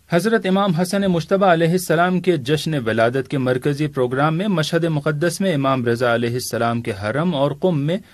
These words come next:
जनाब फ़ातिमा मासूमा सलामुल्लाह अलैहा के हरम में जारी हैं, जहां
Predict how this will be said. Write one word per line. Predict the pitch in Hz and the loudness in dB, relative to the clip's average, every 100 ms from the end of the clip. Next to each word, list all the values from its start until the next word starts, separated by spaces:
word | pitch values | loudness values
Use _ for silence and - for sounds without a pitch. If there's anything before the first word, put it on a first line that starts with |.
| - 117 | -18 -6
जनाब | 127 139 139 143 | -2 2 2 0
फ़ातिमा | 139 135 139 175 185 | -2 -2 -2 -2 0
मासूमा | 151 160 151 190 180 104 | 0 -2 -2 -2 0 -2
सलामुल्लाह | 95 123 117 120 120 113 | -2 -2 0 0 0 2
अलैहा | 113 123 131 | 2 -2 -2
के | 127 117 | -4 -4
हरम | 117 156 | -2 -2
में | 143 135 | 0 -2
जारी | 120 120 151 | 0 0 0
हैं, | 165 233 - - 147 | 0 -2 -6 -16 -4
जहां | 143 170 180 | 0 2 2